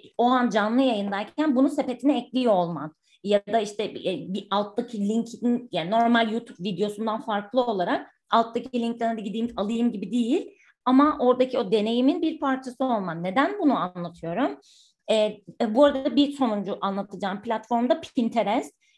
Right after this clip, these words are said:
Pinterest'te ya-, geçen hafta ya da ondan önceki hafta newsletter'da bahsetmiştik. E, Pinterest T V'yi canlıya aldı. Pinterest T V'de de bayağı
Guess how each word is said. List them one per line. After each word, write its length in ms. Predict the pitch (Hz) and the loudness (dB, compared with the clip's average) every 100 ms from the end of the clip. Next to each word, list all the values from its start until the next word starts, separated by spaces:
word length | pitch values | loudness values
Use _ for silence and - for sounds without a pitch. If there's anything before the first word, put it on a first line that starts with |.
| - | 0
Pinterest'te 680 | 254 247 269 269 262 - | 2 4 4 2 -2 -2
ya-, 380 | 269 294 233 226 - | -2 0 0 -2 -10
geçen 280 | 220 208 285 | -8 0 2
hafta 260 | 254 - 240 | 2 0 -4
ya 100 | 233 | -2
da 40 | |
ondan 200 | 220 226 | -2 -2
önceki 380 | 214 170 180 180 | -2 -6 -8 -6
hafta 200 | 170 185 | -6 -4
newsletter'da 680 | 196 208 208 214 196 190 214 | -4 -4 -6 -6 -4 -4 -4
bahsetmiştik. 920 | 180 - 214 247 262 - 311 - - - - - | -8 -8 -6 -4 -4 0 -2 -2 -16 -20 -10 -2
E, 280 | 233 233 | 0 0
Pinterest 520 | 233 254 269 311 311 - | 0 0 4 2 0 0
T 60 | |
V'yi 360 | 262 226 240 247 | 2 4 0 2
canlıya 500 | 233 190 175 160 151 | 0 0 -4 -6 -4
aldı. 580 | 143 143 139 202 294 - _ _ _ | -2 -4 -4 -2 -2 -4 _ _ _
Pinterest 540 | 262 247 269 269 269 | 0 2 2 2 0
T 80 | - | 2
V'de 360 | 277 262 240 254 | 2 2 2 2
de 140 | 311 | 4
bayağı 340 | 269 247 208 | 2 0 -4